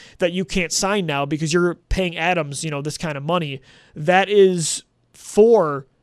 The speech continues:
likely big-time role players for your team that you're trading for Jamal Adams. And I'm not sure if that is the, the best course of action. So, uh, you know, that's the way I see it.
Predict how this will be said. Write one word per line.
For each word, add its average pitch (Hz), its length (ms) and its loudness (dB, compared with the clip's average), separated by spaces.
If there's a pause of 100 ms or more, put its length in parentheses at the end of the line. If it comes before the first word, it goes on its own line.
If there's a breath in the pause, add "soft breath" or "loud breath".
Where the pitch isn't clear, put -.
(400)
likely 190 520 2
big-time 190 680 2
role 202 200 4
players 156 420 -4
for - 100 -8
your 160 140 -4
team 180 480 -4 (320 soft breath)
that 185 160 2
you're 180 180 0
trading 196 420 2
for 151 460 0
Jamal 160 360 0
Adams. 147 580 -2 (320)
And 175 400 -2
I'm 175 160 -10
not 185 240 -4
sure 185 380 -2
if 139 140 -8
that 156 220 -2
is 156 380 -4
the, 143 340 -4
the 160 120 -4
best 170 320 -2
course 165 260 -6
of 143 80 -6
action. 143 460 -6
So, 156 400 -12 (480 soft breath)
uh, - 160 -12
you 196 120 4
know, 208 60 0
that's 247 240 2
the 294 60 -2
way 233 160 4
I 214 100 4
see 208 280 2
it. 196 140 2